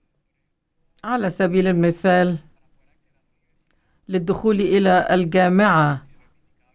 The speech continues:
بالنسبة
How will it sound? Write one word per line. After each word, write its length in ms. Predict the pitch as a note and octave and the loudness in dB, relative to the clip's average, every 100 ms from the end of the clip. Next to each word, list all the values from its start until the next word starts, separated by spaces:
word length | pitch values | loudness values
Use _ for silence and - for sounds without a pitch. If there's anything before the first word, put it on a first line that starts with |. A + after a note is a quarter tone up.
| _ _ _ _ _ _ _ _ _ _ _ _ _ _ _ _ _ _ _ _ _ _ _ _ _ | _ _ _ _ _ _ _ _ _ _ _ _ _ _ _ _ _ _ _ _ _ _ _ _ _
بالنسبة 960 | F3 F#3+ F#3 F#3 F3 F3+ E3+ F3 F#3 F#3 | -6 -2 -2 -4 -2 0 2 2 2 0